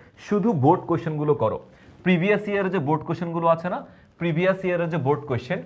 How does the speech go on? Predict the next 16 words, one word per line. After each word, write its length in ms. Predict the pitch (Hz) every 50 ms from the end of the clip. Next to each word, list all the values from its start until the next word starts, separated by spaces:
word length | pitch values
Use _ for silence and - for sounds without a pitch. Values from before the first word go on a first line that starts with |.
| - - _ - _ _ _ -
ওই 100 | 143 143
প্রিভিয়াস 600 | 139 143 - 165 165 165 151 170 196 196 - - 180
ইয়ারের 320 | 185 185 202 214 170 120 110 - - - - -
বোর্ড 380 | 113 110 104 107 139 165 180 180 - -
কোশ্চেনগুলো 440 | 165 165 - 165 165 165 170 165
তুমি 200 | 165 165 151 151
যদি 120 | 147 147 151
ভালো 220 | 135 135 135 135
মতো 200 | 135 139 135 143
করে 180 | 127 156 156 156 156
পড়ো, 380 | - 131 139 139 135 123 - - - - - _ _ -
তাহলে 220 | - 123 131 143 143
তোমার 260 | 117 139 135 139 131
দেখা 220 | 123 131 131 139
যাবে 200 | 127 135 131 135
যে 140 | 127 131 127